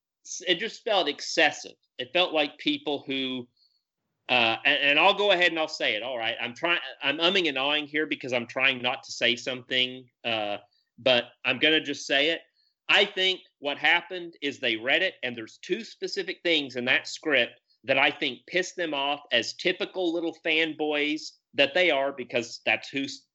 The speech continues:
a couple of those people are. They, it's something that they're like, "Oh, but that's not the way it is and the way I prefer it in the comics. And if you clearly look at issue number da, da, da, then it doesn't have the," and that's what they're doing. And it's that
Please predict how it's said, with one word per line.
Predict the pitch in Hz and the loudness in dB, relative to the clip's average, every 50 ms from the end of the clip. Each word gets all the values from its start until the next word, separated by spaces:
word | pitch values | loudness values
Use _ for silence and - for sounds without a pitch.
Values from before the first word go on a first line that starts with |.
| _ - | _ -10
a | 131 | -8
couple | 123 - 135 123 - 135 131 | -2 0 0 0 0 0 -2
of | 127 | -2
those | 135 143 139 - | -2 -2 -6 -2
people | - 160 165 160 190 180 165 | -2 -2 0 0 0 2 2
are. | 139 127 123 131 139 - - - - _ _ _ _ _ _ _ _ | 4 4 2 0 0 -4 -10 -20 -20 _ _ _ _ _ _ _ _
They, | 113 139 139 151 170 | 2 4 4 4 4
it's | 165 151 147 135 - - | 4 2 -2 -2 -2 -4
something | - 175 170 170 - 180 170 151 | -4 -4 -4 -4 -6 -8 -6 -6
that | 151 147 | -6 -4
they're | 151 151 | -2 -2
like, | 147 143 151 180 226 | -2 -2 0 2 4
"Oh, | 349 311 | 4 6
but | - 302 - - | 4 2 2 4
that's | 277 302 320 311 - 302 | 4 4 4 2 0 -2
not | 294 269 247 - - | -2 -2 -2 0 -2
the | 240 220 | -2 2
way | 240 247 233 | 4 4 6
it | 226 226 220 220 | 6 6 4 2
is | 254 254 220 180 | 2 0 -2 -2
and | 214 220 214 | -4 -6 -6
the | 214 214 202 | -6 -6 -2
way | 220 220 214 220 | 0 2 2 4
I | 277 359 381 370 - | 4 4 4 2 2
prefer | 233 226 202 - 220 202 190 | -6 -12 -12 -8 -6 -4 -2
it | 185 175 | -2 -2
in | 180 175 175 | -2 -4 -4
the | 175 170 - | -6 -10 -8
comics. | - 208 233 262 320 294 - - | -8 -8 -6 -4 -6 -8 -4 -6
And | 220 202 185 - - - - | -6 -6 -6 -12 -16 -8 0
if | 214 214 208 | 0 0 0
you | 214 214 196 | 0 -10 -10
clearly | - - 302 359 370 370 339 302 262 254 | -8 -6 -4 -2 -2 -2 -2 -6 -8 -4
look | 294 349 349 330 339 254 | 0 0 0 0 0 0
at | 240 247 | 0 2
issue | 311 349 - - - 302 285 269 | 0 0 -2 -4 -8 -10 -8 -4
number | 294 302 294 254 262 247 233 | -4 -4 -2 -2 -4 -2 0
da, | 277 339 349 320 | 2 2 2 2
da, | 302 302 | 2 2
da, | 320 359 359 330 294 269 | 2 2 2 2 2 2
then | 269 277 311 | 2 2 2
it | 359 349 - | 2 2 2
doesn't | 269 247 247 240 240 226 - 202 | 0 0 0 -2 -2 -8 -2 0
have | 233 240 240 - | 0 0 0 -2
the," | - - - _ - _ - | -6 -10 -10 _ -18 _ 0
and | 185 170 165 | 0 4 6
that's | 202 247 247 - - | 6 4 4 2 -2
what | 277 285 285 - | -4 -4 -4 -4
they're | 302 277 202 | -12 -10 -6
doing. | 185 208 202 196 202 190 | -6 -4 -4 -4 -4 -4
And | 180 165 | -4 -6
it's | 147 - - | -6 -12 -6
that | - 147 131 | -4 -4 -4